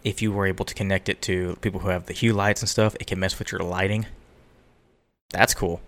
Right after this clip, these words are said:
You connect your phone to it and mess with your phone. That's cool. It, all of that sounds great. Uh, Eternal Darkness did it really well. M G S did it really well when it, like, read your memory card and you had to, like, unplug your controller to defeat Psycho Mantis. That's cool.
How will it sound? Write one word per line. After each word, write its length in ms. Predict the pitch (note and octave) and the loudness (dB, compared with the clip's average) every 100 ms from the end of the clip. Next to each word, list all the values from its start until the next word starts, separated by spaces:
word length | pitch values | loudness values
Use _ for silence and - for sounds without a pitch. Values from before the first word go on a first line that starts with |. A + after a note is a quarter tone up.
| - - - _ _ - _ _ | -20 -20 -20 _ _ -20 _ _
You 80 | - | 0
connect 300 | G#2+ F#2+ G#2 | 2 2 -2
your 60 | |
phone 200 | - F#2+ F#2+ | 0 0 2
to 140 | F#2+ | 0
it 40 | |
and 80 | F2 | 0
mess 120 | F2+ | -2
with 120 | - E2+ | -4 -4
your 60 | |
phone. 320 | - F2+ F2 - | 0 0 -2 -4
That's 160 | G2 | -4
cool. 280 | - F#2 - - | -2 -4 -2 0
It, 260 | F#2 F#2 - | 2 2 6
all 160 | A#2+ | 8
of 60 | A#2 | 8
that 180 | A2 G#2+ | 8 4
sounds 260 | G2+ F2+ | 0 -2
great. 320 | F2+ G2 E2+ - - | 0 0 0 -4 -4
Uh, 140 | F#2 F2+ | 0 0
Eternal 260 | - G2+ | 2 0
Darkness 320 | F#2+ G2+ G2 | 2 0 0
did 140 | - F#2+ | -2 0
it 40 | |
really 180 | G2+ F#2 | 0 0
well. 280 | F2+ F2+ F2+ - - - - _ _ _ _ _ _ - | 0 0 -2 -10 -20 -20 -20 _ _ _ _ _ _ -4
M 140 | A2 F#2+ | -2 2
G 140 | G2 | 4
S 140 | G2 | 4
did 120 | A2 G2+ | 4 4
it 40 | |
really 180 | G2+ G2 | 4 6
well 240 | G2 G2+ | 6 6
when 100 | G2 | 4
it, 80 | - | 2
like, 140 | F#2+ F#2 | -2 0
read 240 | F#2+ F#2+ | 0 0
your 80 | G#2 | 0
memory 240 | G2 G2 | 0 0
card 420 | - G2+ G2 G2 | 2 4 6 4
and 140 | F#2+ - - - - - | 0 -8 -16 -20 -12 -2
you 80 | |
had 80 | G2+ | 0
to, 40 | F#2 | 0
like, 140 | F2+ | -2
unplug 400 | G2+ G2+ G#2 F#2+ | -2 0 0 0
your 80 | G2 | -2
controller 460 | - - F#2+ F#2+ | -2 2 2 2
to 100 | F#2+ | 0
defeat 260 | F#2+ - F#2+ | -2 -2 -2
Psycho 280 | - F#2+ F2 | 0 0 0
Mantis. 340 | F#2 F#2 G#2 - - - | 0 0 -2 -6 -16 -12
That's 200 | - - | -8 -6
cool. 380 | - - G2+ F2 | 0 4 4 2